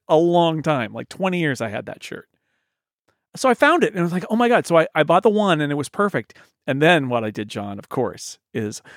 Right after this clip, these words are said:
I immediately ordered one of every color <laughs> that they made.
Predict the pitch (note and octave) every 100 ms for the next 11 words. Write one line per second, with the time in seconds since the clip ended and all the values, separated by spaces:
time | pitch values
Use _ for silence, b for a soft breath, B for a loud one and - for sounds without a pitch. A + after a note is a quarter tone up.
0 | B - D3+ D3 E3 D#3+ D3 C#3+ B2+ A2+
1 | A#2 A#2+ B2+ - A2 D3 - C3 B2+ F#3
2 | _ B B _ _ - D3 - G3 D3+
3 | A2+ A#2+